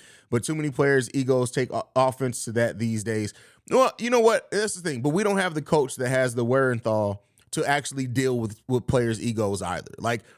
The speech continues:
regardless of what players' egos get bruised, if, if they was Gre-, Gre-, Greg Popovich coaching this team, he would have said, "Hey, man, F you and your ego. This is what I need you to do." So, you know, it is what it is, man. It is what it is. That's all I can say on that one.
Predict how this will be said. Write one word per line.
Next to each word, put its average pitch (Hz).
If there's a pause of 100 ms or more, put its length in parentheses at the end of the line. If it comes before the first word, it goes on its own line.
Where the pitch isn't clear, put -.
(140)
regardless 175
of 151
what 156
players' 156
egos 143
get 127
bruised, 143
if, 120 (100)
if 117
they 143
was 180
Gre-, 151 (180)
Gre-, 151 (200)
Greg 160
Popovich 151
coaching 151
this 151
team, 156 (220)
he 170
would 175
have 151
said, 156
"Hey, 180
man, 160
F 180
you 180
and 175
your 156
ego. 123 (180)
This 160
is 156
what 160
I 143
need 139
you 123
to 101
do." - (220)
So, 110 (280)
you 160
know, 160
it 156
is 139
what 120
it 92
is, 85
man. 85 (200)
It 98
is 117
what 104
it 82
is. 80
That's 98
all 110
I 95
can 101
say 85
on 80
that 80
one. -